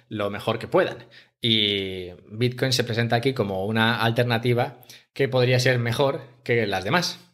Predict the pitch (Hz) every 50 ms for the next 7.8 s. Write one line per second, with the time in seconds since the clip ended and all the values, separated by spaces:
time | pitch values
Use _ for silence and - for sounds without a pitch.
0 | _ _ _ _ _ - - - - _ _ _ _ _ _ _ _ _ _ _
1 | _ - 123 117 120 131 131 123 120 139 127 135 131 131 135 135 127 139 135 123
2 | 143 135 120 113 143 151 - - 117 113 107 117 117 113 113 123 117 123 117 110
3 | - 127 127 123 - - - - 123 113 120 117 113 117 113 113 - 123 127 127
4 | - - - - 151 151 143 127 - 127 127 127 127 - - - 117 123 113 104
5 | 101 98 - - - - _ _ - - 151 143 127 165 190 185 - 196 185 170
6 | 180 185 190 175 - - 202 208 196 190 196 170 156 143 156 - - 170 165 160
7 | 151 160 160 151 151 156 160 139 135 160 170 165 - - 165 -